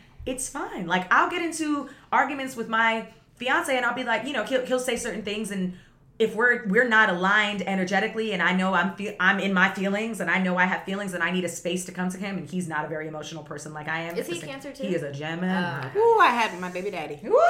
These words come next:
Speaker 3: Mm-hmm.
Speaker 1: He's a Gemini.
Speaker 3: Mm-hmm.
Speaker 1: I will say he's not a crazy Gemini, but he definitely has a duality to him. And he is, he,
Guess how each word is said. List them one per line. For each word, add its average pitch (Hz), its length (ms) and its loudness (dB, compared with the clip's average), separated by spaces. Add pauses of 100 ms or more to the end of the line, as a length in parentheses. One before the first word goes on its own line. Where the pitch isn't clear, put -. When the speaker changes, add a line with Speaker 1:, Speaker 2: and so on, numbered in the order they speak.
(340)
Speaker 3:
Mm-hmm. 202 220 -14
Speaker 1:
He's 185 100 -4
a 180 60 2
Gemini. 180 300 0
Speaker 3:
Mm-hmm. 185 420 -8 (100)
Speaker 1:
I 349 140 8
will 403 80 2
say 381 160 0
he's 349 160 4
not 311 160 8
a - 80 2
crazy 254 260 6
Gemini, 339 540 4 (120)
but 214 140 0
he 233 80 -2
definitely 226 320 2
has 247 140 2
a 220 80 -2
duality 180 420 2
to 214 100 -4
him. 233 360 -4 (320)
And 202 260 -2
he 240 260 -6
is, - 380 -4
he, 254 160 -6